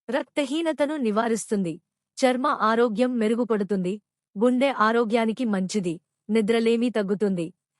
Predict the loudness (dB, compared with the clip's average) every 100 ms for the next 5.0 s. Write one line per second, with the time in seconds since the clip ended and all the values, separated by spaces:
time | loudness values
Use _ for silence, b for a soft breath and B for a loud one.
0 | -6 -4 -2 0 0 0 -2 -4 -2 0
1 | -2 -2 -2 0 0 0 0 0 0 -2
2 | -2 0 0 0 0 -2 -2 -2 0 2
3 | 0 0 0 0 0 -2 0 0 0 -2
4 | -2 -2 -2 0 0 -2 -4 -2 -4 -4